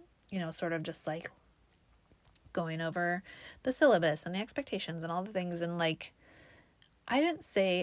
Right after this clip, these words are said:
a single word to any of those teachers. Um, and we met back up with, with Danica's stepmom because Danica's stepbrother goes to the same school. They're in the same grade. And so she went to his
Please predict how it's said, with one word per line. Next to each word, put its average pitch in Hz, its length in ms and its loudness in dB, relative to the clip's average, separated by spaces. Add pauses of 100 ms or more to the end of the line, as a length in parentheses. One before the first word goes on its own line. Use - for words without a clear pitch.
a 175 100 -4
single 170 320 -2
word 156 220 0
to - 120 -10
any 165 140 -4
of 165 80 -2
those 175 160 -2
teachers. 156 840 -4 (440)
Um, 160 640 -2 (720)
and 190 160 -6
we 175 140 -4
met 175 180 -4
back 175 220 -4
up 170 180 -2
with, - 380 -6 (760)
with 170 320 -6
Danica's 170 380 -4
stepmom 165 640 -4 (520)
because 180 340 -8
Danica's 175 340 -2
stepbrother 190 420 4
goes 165 200 0
to - 80 -8
the 170 100 -2
same 160 220 -4
school. 156 320 0
They're 160 120 0
in 170 80 -4
the 170 80 -4
same 156 280 -6
grade. 147 440 -4
And 185 160 -4
so 160 180 -2
she 214 220 -2
went 202 160 -4
to - 80 -4
his 214 480 0